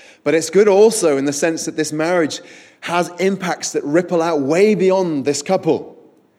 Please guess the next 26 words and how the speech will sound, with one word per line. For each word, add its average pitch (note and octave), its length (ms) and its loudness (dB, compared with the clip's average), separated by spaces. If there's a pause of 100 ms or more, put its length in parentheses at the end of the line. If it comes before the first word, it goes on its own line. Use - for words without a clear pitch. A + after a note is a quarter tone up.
(360)
And A2 140 -6
I'm B2+ 80 -4
slightly E3+ 340 -2
jumping E3 440 -2
ahead D#3 320 0
here, A#2+ 440 -2 (720)
but B2+ 120 -4
the C#3+ 60 -2
very D#3+ 320 2
end F3+ 300 0
of C3 100 -4
the C3+ 60 -4
book C#3+ 200 -2
of A2 140 -4
Ruth D3 320 0
tells D3 400 -2
us G2+ 360 -8 (600)
about C3 340 -2
how D3+ 160 0
Ruth D#3 320 0
and C3+ 100 -2
Boaz, C3+ 560 -2 (120)
after B2+ 300 -6
they A#2 120 -2
are C#3+ 220 -2
married, F2 560 -8